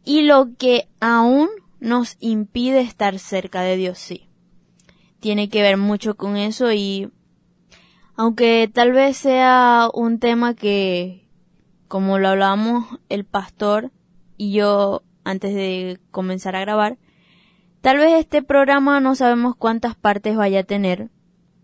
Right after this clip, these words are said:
Esperemos que no sobrepase el límite. Pero es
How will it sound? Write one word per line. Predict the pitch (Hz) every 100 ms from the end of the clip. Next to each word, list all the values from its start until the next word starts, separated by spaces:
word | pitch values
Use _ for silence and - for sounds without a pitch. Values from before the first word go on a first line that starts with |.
| _ -
Esperemos | 190 - 185 190 202 220
que | 220 214 214
no | 208 208 208 214
sobrepase | 214 208 202 196 202 214
el | 208
límite. | 202 185 185 190 226 - _ _ _ _ _ _ _ _ _ -
Pero | 233 226 233 233 226 220 214 202 - - _ _ _ _
es | 233 277